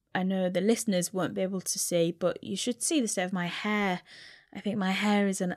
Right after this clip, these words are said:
absolute, uh, <laughs> visual metaphor for <laughs> my life and my ethos on perfection. It is,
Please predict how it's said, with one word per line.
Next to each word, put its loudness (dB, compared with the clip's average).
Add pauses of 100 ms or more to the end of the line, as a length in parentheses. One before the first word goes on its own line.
absolute, 0 (840)
uh, 2 (680)
<laughs> -4
visual 6 (840)
metaphor 2
for 2 (400)
<laughs> 8
my 6
life 6
and 2
my 4
ethos 2 (460)
on 4
perfection. 0
It -2
is, -2